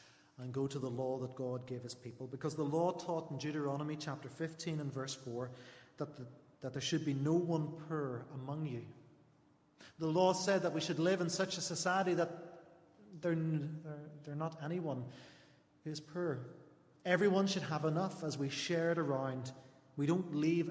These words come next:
anyone who is of the community. We don't allow them to fall.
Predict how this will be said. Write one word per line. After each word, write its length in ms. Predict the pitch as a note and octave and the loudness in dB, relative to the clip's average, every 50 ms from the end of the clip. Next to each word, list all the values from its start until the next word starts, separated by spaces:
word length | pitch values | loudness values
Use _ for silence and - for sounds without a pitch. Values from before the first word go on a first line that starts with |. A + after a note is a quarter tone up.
| E3+ D3+ | -2 -2
anyone 380 | D#3+ D#3+ E3 E3+ D3+ D#3 D#3+ D#3 | -2 0 0 0 0 -2 -2 -2
who 140 | D3 C#3+ | -2 -2
is 120 | C3+ B2 D3 | -2 -2 -4
of 120 | D3 - | -4 -6
the 80 | - C#3 | -6 -8
community. 680 | C#3 - D3 C#3+ C#3+ D3+ E3 E3+ D#3 B2 A2+ G#2+ G#2+ - - - - - - - _ _ _ _ _ _ _ _ _ _ _ _ _ _ _ _ _ _ _ _ _ _ _ _ _ _ _ _ _ _ _ - | -8 -6 -4 -2 -2 -2 -2 -2 -4 -4 -6 -8 -12 -14 -18 -20 -20 -20 -20 -20 _ _ _ _ _ _ _ _ _ _ _ _ _ _ _ _ _ _ _ _ _ _ _ _ _ _ _ _ _ _ _ -10
We 60 | B2 | -8
don't 160 | C3 C#3 C#3 | -8 -6 -6
allow 260 | C#3+ C3+ C3 C3+ C#3 | -6 -6 -4 -4 -4
them 160 | C#3 D3 C#3 - | -2 -2 -4 -4
to 80 | C3 | -6
fall. 600 | - - - C3+ C3 B2 A#2 A2+ A2 G#2+ - - | -8 -8 -4 -4 -2 -2 -2 -4 -6 -10 -12 -16